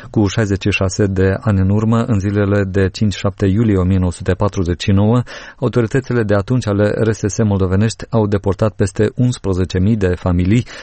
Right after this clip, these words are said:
peste treizeci și cinci de mii de persoane fiind forțate să-și părăsească locuințele. La comemorarea de la Monumentul Victimelor Deportărilor Regimului Comunist au luat parte foști deportați,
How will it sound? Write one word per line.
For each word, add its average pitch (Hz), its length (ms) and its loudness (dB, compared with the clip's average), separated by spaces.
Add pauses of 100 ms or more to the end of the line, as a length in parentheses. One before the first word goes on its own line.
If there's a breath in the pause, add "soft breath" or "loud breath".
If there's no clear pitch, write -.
(120 loud breath)
peste 107 280 0
treizeci 110 380 -2
și 101 120 -4
cinci 107 260 -2
de 104 120 0
mii 107 160 2
de 90 120 -4
persoane 107 480 0
fiind 98 220 -2
forțate 107 460 -2
să-și 101 380 -2
părăsească 104 540 -2
locuințele. 87 640 0 (320 loud breath)
La 101 180 2
comemorarea 104 640 0
de 101 120 0
la 95 120 0
Monumentul 98 540 0
Victimelor 98 640 0
Deportărilor 98 720 0
Regimului 92 400 0
Comunist 90 540 0 (280 loud breath)
au 123 100 0
luat 120 180 2
parte 110 320 -2
foști 110 260 -2
deportați, 92 560 -2